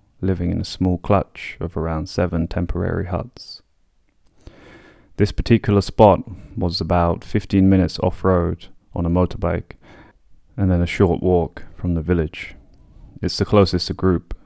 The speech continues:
ever comes to any village, actually. They had stuck two flags atop bamboo poles.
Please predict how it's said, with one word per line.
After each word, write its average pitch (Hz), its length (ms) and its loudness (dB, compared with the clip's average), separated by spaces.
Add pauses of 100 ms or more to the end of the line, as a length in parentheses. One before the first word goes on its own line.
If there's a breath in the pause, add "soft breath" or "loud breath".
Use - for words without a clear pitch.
(120)
ever 85 160 0
comes 92 400 0
to 82 100 -4
any 85 200 2
village, - 320 -8
actually. - 400 -6 (1300 loud breath)
They 95 100 2
had 95 140 4
stuck - 460 2 (160)
two 104 240 2
flags 92 680 4
atop - 640 -2
bamboo 87 400 0
poles. 87 600 -4